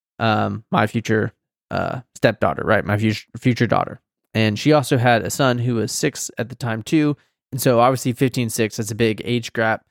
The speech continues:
uh, to deal with and stuff like that. So what was I thinking when I went into this situation? And honestly, I wasn't fully thinking exactly, um, how to interact. Uh, I'm an elementary music teacher, and so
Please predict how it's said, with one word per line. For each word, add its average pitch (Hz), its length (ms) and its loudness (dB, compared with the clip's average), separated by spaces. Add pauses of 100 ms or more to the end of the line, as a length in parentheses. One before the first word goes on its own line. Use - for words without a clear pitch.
(460)
uh, 95 220 -6 (100)
to - 80 -12
deal 117 220 0
with 110 240 -2 (380)
and 110 120 -8
stuff - 220 -6
like - 140 -10
that. - 260 -8
So 120 320 4
what 127 260 4
was 143 140 2
I 131 140 4
thinking 117 500 -4 (160)
when 113 180 -4
I 110 80 0
went 110 200 -2
into 107 200 -8
this 104 140 -4
situation? - 600 -10 (120)
And 117 140 0
honestly, 147 480 2 (100)
I 110 420 2 (300)
wasn't 139 420 0 (120)
fully 147 380 2
thinking 165 540 -6
exactly, 135 640 -2 (540)
um, 117 240 -2
how 131 180 2
to 131 100 0
interact. 123 680 0
Uh, 110 260 2
I'm 151 160 2
an 135 100 2
elementary 139 500 2
music 131 320 -2
teacher, 185 440 0
and 113 140 -4
so 117 460 4